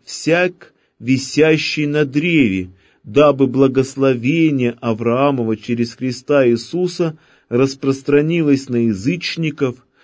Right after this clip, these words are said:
чтобы нам получить обещанного духа верой». То есть апостол Павел говорит, что Христос искупил нас от клятвы закона, сделавшись за нас клятвой.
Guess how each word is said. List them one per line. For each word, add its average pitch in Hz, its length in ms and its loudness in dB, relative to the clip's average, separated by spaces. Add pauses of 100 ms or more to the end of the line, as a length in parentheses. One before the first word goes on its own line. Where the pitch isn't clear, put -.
(140)
чтобы 131 420 2
нам 143 340 2
получить 123 720 -2
обещанного 107 1040 2
духа 151 640 0 (240)
верой». 101 640 -2 (640)
То 123 120 4
есть - 380 -2 (160)
апостол 143 460 -2
Павел 156 320 2
говорит, 147 260 0
что 143 180 -6
Христос 131 540 -4
искупил 139 540 0
нас 135 320 -2
от 131 180 -6
клятвы 143 540 2
закона, 143 840 0 (360)
сделавшись 135 880 2
за 123 240 0
нас 139 500 -2 (200)
клятвой. 120 800 0